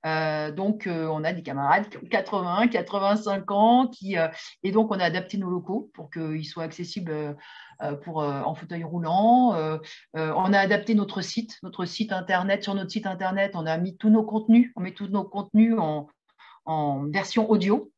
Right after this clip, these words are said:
Tous nos contenus sont, on a des camarades qui lisent, qui lisent, euh, et qui enregistrent donc, euh, notre journal, nos contenus à, euh, à voix haute pour les rendre disponibles. Voilà, on, on fait ce qu'on peut. Euh, mais, mais en tout cas, bon, vous savez, nous, on a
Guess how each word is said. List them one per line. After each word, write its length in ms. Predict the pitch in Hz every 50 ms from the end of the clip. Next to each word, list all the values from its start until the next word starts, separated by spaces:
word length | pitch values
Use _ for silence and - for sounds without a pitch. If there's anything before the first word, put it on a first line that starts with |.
| _ _ _ _ _ _ _ _ _ _ _ _ _
Tous 100 | - 254
nos 140 | 240 233 220
contenus 480 | 226 208 208 208 214 220 247 247 - -
sont, 240 | 180 165 160 151 156 - _ -
on 120 | 190 202
a 80 | 240 254
des 100 | 240 220
camarades 320 | 214 180 175 180 220 220
qui 140 | 220 - 208
lisent, 360 | 185 190 208 226 196 180 147 -
qui 140 | - - 185
lisent, 220 | 196 233 247 214
euh, 360 | 185 165 165 170 165 165 160 160 - - - -
et 80 | 160 -
qui 100 | - 196
enregistrent 560 | 190 190 196 202 196 - 208 247 - - -
donc, 220 | 180 180 175 -
euh, 100 | 160 151
notre 260 | 170 170 - - 185
journal, 800 | 175 160 175 165 160 156 151 170 180 190 196 202 202 185 160 160
nos 100 | 175 185
contenus 500 | 175 185 175 175 - 185 180 202 220 233
à, 260 | 190 156 147 147 147 143 - - - - _ _
euh, 240 | - 147 147 143 147 -
à 120 | 160 165
voix 200 | 156 175 160 160
haute 280 | 196 247 285 - - - _ _
pour 200 | - 240 233 220
les 140 | 202 190 190
rendre 200 | 180 190 196 202
disponibles. 640 | 180 196 170 - - 170 165 165 185 220 254 320 302 - - - - - - - _ -
Voilà, 200 | 160 185 226 240 226
on, 100 | 226 226 -
on 80 | 233
fait 140 | 226 285 320
ce 100 | 320 -
qu'on 140 | - 247 226
peut. 340 | 220 196 202 220 240 233 - _ _ _ _ _ _ _ -
Euh, 500 | 170 170 165 165 165 165 165 160 160 160 170
mais, 260 | 185 214 220 214 214 208
mais 240 | 214 226 220 220
en 140 | 202 202 202
tout 140 | 196 220 214
cas, 280 | - 262 277 302 320 - 208
bon, 180 | 180 202 214 208
vous 80 | 214 185
savez, 300 | - - 202 202 269 311
nous, 160 | 262 233 226
on 140 | 220 202 180
a 300 | 180 170 165 160 156 143